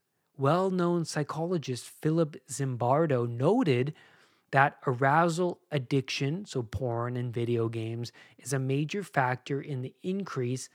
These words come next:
in social awkwardness and anxiety among digital natives. Zimbardo's hypothesis is that excessive screen time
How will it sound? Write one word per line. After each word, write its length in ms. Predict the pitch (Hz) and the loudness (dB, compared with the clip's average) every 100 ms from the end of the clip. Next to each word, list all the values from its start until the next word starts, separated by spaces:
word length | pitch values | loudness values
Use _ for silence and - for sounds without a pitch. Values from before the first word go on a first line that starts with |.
| _ _ _ | _ _ _
in 160 | 160 123 | -8 -6
social 720 | - - 143 151 147 175 175 | -6 0 2 2 0 -4 -2
awkwardness 760 | 135 120 - 123 123 131 156 - - - | -2 -2 -2 -4 -2 -4 -6 -12 -20 -12
and 220 | 143 127 | -6 -2
anxiety 560 | 143 143 120 113 117 127 | 0 0 0 -2 -2 -4
among 500 | 117 117 113 117 113 _ - | -6 -4 -4 -6 -10 _ -6
digital 580 | 127 - 123 113 110 - _ _ | -6 -6 -6 -6 -6 -10 _ _
natives. 720 | 117 110 113 110 - - - - _ _ _ _ _ _ _ _ _ _ _ - - | -6 -4 -4 -4 -8 -14 -16 -18 _ _ _ _ _ _ _ _ _ _ _ -20 -12
Zimbardo's 720 | - 131 123 123 156 170 160 | -4 0 4 6 6 6 2
hypothesis 1000 | - 151 - 196 220 156 - 120 131 - - - - | 2 0 2 0 0 -2 -2 -2 -4 -6 -16 -20 -4
is 280 | 151 139 | -2 0
that 260 | 135 135 139 | 2 2 2
excessive 640 | 143 - - 160 165 196 165 | -4 -8 -4 -4 -4 -8 -8
screen 460 | - - 147 147 | -6 -2 0 0
time 400 | 139 123 123 131 | -2 -4 -4 -6